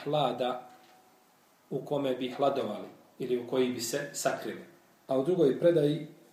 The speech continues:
klanjali smo džume sa poslanikom sallallahu alejhi ve selleme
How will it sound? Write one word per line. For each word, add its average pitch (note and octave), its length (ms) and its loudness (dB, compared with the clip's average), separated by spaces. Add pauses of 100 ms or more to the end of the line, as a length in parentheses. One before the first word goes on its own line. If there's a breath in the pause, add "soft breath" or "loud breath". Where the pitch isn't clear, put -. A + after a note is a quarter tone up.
(240)
klanjali C#3 360 2
smo - 460 -4 (220)
džume C#3+ 460 0
sa - 260 -12
poslanikom C3 560 -6
sallallahu B2 560 -4
alejhi A#2+ 280 -6
ve A#2+ 80 -6
selleme C#3+ 560 -6